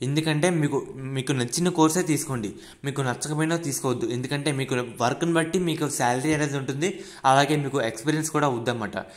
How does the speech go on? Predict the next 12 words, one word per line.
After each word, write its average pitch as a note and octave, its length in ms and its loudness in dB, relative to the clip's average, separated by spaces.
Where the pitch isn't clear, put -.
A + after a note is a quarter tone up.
So G3 140 6
ప్రతి D#3 240 8
కోర్స్ F3 280 8
గురించి E3+ 280 2
ఒక D3+ 220 0
చిన్న D#3 240 2
లైన్లోనే E3 400 4
చెప్తామండి. C3 460 2
ఇప్పుడు D3+ 180 -2
బీఎస్సీ A3 380 4
నర్సింగ్, A#2+ 280 -4
బీఎస్సీ G3 300 6